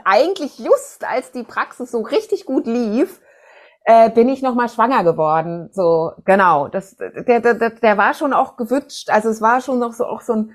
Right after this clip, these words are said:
Kinderwunsch da und so ein Wunsch nach einer zweiten Schwangerschaft. Und, ähm,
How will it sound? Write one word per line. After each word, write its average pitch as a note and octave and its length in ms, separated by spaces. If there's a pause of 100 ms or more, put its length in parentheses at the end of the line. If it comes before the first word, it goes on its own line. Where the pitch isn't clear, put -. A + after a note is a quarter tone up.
(640)
Kinderwunsch C4 640
da B3+ 380
und A3+ 120
so A3 80
ein G3 100
Wunsch C4+ 280
nach A3+ 120
einer G#3+ 200
zweiten A3+ 360
Schwangerschaft. A3 840
Und, F#3 400
ähm, E3+ 520